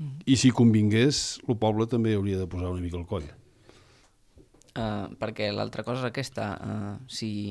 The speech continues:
Speaker 1: en els bons moments econòmics, eh,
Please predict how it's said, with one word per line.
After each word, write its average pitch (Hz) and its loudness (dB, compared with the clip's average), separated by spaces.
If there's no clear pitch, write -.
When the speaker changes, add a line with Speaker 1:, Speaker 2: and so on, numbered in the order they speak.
Speaker 1:
en 107 -2
els 107 -4
bons 123 2
moments 131 2
econòmics, 117 0
eh, 92 -2